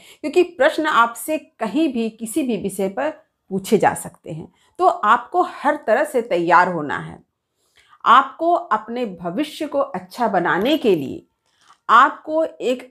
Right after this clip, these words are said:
अच्छी नौकरी पाने के लिए, समाज में खुद को एक ज्ञानी गुणीजन बनाने के लिए विषय की जानकारी को रखना अत्यंत आवश्यक है। आपको सबसे बड़ी बात है कि आपको पढ़ना होगा।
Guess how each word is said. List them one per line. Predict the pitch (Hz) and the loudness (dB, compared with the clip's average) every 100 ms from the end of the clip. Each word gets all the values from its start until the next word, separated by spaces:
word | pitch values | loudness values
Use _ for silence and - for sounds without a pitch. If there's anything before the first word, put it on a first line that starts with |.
| _ | _
अच्छी | 214 - - 277 | -14 -14 -8 -4
नौकरी | 220 190 226 320 330 | -2 0 0 2 0
पाने | 247 196 202 196 | 2 2 2 -2
के | 202 190 | -4 -4
लिए, | 196 202 196 - _ _ | -2 -2 -2 -10 _ _
समाज | - 208 202 240 285 240 | -6 -2 2 2 2 -2
में | 214 208 - | -4 -4 -10
खुद | - 254 269 | -8 -4 -4
को | 262 202 190 196 _ _ _ _ | 0 0 -2 -8 _ _ _ _
एक | 208 175 156 | -6 -6 -4
ज्ञानी | 175 180 202 262 262 | 2 4 4 0 0
गुणीजन | 185 196 202 202 262 196 | 0 0 0 0 0 0
बनाने | 180 170 214 302 | 0 2 0 0
के | 202 | 0
लिए | 160 151 139 120 _ _ _ | 0 -2 -8 -12 _ _ _
विषय | 175 190 302 294 | -12 -6 -2 -2
की | 240 180 | -2 -2
जानकारी | 170 160 165 170 180 190 202 _ _ _ _ _ - | -2 -2 0 0 2 0 -4 _ _ _ _ _ -6
को | 165 | -2
रखना | 160 170 220 269 | -2 -2 -2 -2
अत्यंत | 269 170 - 269 453 - _ _ _ | -4 -10 -2 0 0 -4 _ _ _
आवश्यक | 107 107 - - - _ | -10 -8 -10 -16 -18 _
है। | _ _ _ _ _ _ _ | _ _ _ _ _ _ _
आपको | 165 180 - 302 403 - _ _ _ - | 0 0 0 -2 -2 -8 _ _ _ -10
सबसे | 190 - 262 | -8 -2 2
बड़ी | 240 240 | 2 4
बात | 240 247 | 2 2
है | 277 381 415 - | -2 -6 -6 -6
कि | |
आपको | - - 262 | -4 -4 -10
पढ़ना | 262 - 127 - | -8 -10 -10 -16
होगा। | - _ _ | -20 _ _